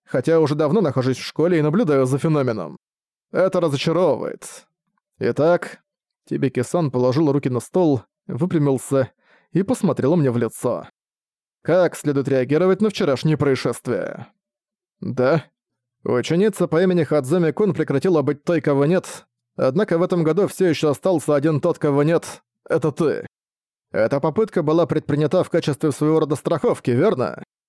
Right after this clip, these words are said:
Хотя второго, то есть Хадзами-кун, не стало, первый, то есть ты,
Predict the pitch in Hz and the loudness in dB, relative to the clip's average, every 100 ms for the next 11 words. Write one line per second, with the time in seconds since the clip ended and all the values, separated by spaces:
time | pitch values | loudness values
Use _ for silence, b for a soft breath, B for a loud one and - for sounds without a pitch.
0 | _ _ _ _ - 120 143 147 - 110 | _ _ _ _ -6 -2 0 0 0 0
1 | 123 160 160 147 - - 226 139 - 139 | 2 2 2 0 -4 -4 0 0 0 -2
2 | 127 151 135 160 151 127 - 120 - 180 | 0 0 0 0 0 -2 -4 -6 -2 0
3 | 170 143 131 - _ _ - 156 190 165 | 2 2 0 -4 _ _ -4 0 2 2
4 | 151 120 _ - 123 117 - 170 139 | 2 -2 _ -2 0 -2 -2 0 0